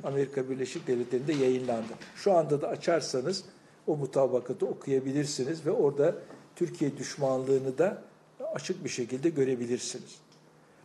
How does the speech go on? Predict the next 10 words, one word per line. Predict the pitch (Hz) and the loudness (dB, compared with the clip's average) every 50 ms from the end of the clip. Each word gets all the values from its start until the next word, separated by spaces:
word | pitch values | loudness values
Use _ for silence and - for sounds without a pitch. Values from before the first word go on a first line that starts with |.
| - - | -2 0
O | 170 175 | 2 4
bakımdan, | 214 190 208 - 165 151 143 151 156 165 - - - - - - - - - | 4 2 4 0 -2 0 4 2 2 2 0 -6 -16 -20 -20 -20 -20 -8 -2
e, | 170 156 151 156 156 151 156 156 156 - - - - - - | 4 6 6 8 8 8 6 4 2 -4 -6 -10 -18 -18 -8
Kırım | - - 175 175 190 196 196 - - - - - - - _ _ _ _ _ _ _ _ _ _ _ _ _ _ _ _ _ _ _ _ - _ - - - _ _ - - - - - | 4 6 8 8 8 6 6 0 -8 -12 -18 -20 -20 -20 _ _ _ _ _ _ _ _ _ _ _ _ _ _ _ _ _ _ _ _ -20 _ -20 -20 -20 _ _ -20 -20 -18 -2 0
Amerika'nın | 147 143 147 143 170 196 190 190 170 170 | 0 2 4 4 4 4 6 6 4 6
eline | 170 160 143 147 143 139 | 4 2 2 2 2 0
geçerse | 131 - 135 123 - - 143 135 127 123 - - 190 214 214 - - - - - - - - - - - - - | 2 2 0 0 4 4 6 6 6 4 4 2 4 4 4 2 -2 -6 -12 -20 -20 -20 -20 -20 -20 -20 -8 -2
Türkiye | 175 175 156 - - 147 135 | 0 0 0 0 -2 -2 -2
üzerindeki, | 123 135 139 131 131 127 131 123 - - - 185 190 - - - - - - _ - | 0 2 2 0 0 0 -4 -4 -4 2 2 2 2 2 -4 -16 -20 -20 -20 _ -14
e, | 220 | -10